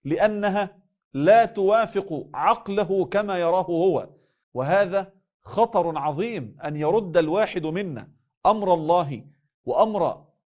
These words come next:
رسول الله صلى الله عليه وسلم بسبب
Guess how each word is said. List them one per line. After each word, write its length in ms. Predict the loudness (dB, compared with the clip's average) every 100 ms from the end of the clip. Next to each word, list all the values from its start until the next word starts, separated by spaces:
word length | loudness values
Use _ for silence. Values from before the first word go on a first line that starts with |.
| -4
رسول 420 | -4 -2 -2 0
الله 340 | 0 0 0
صلى 280 | -2 -2 0
الله 360 | 0 2 0 -2
عليه 240 | -4 -4
وسلم 500 | -4 -4 -4 -4 -6 _ _ _ _ -6
بسبب 640 | -2 2 4 4 0 -8